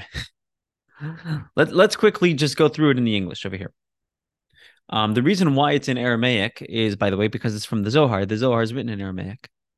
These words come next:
Um, okay, let's read. We're ready? "Blessed is the name of the Master of the universe.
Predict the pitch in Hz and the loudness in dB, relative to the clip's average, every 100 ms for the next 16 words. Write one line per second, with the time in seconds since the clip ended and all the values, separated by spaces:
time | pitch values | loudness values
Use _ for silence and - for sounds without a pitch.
0 | _ _ _ _ _ _ _ _ _ _ | _ _ _ _ _ _ _ _ _ _
1 | _ _ _ _ _ _ _ _ _ _ | _ _ _ _ _ _ _ _ _ _
2 | - _ - - 117 113 110 110 110 113 | -20 _ -6 0 2 2 2 0 0 0
3 | 110 110 113 - _ - 147 135 110 139 | 0 0 -2 -6 _ -4 0 2 2 0
4 | 135 98 107 - 117 131 147 185 165 _ | 0 0 -4 -6 0 2 2 0 -4 _
5 | _ _ _ _ _ _ _ _ 131 190 | _ _ _ _ _ _ _ _ -2 -2
6 | 185 185 170 - 151 143 147 147 156 165 | 0 -4 -4 -8 -4 2 4 6 6 4
7 | 165 165 _ 120 113 117 139 165 - - | 0 -6 _ -8 -4 -2 0 -2 -4 -6
8 | 139 147 160 _ _ 139 135 131 131 147 | -4 -4 -8 _ _ -6 -2 -2 0 0
9 | 110 92 - - - | -2 -4 -6 -20 -20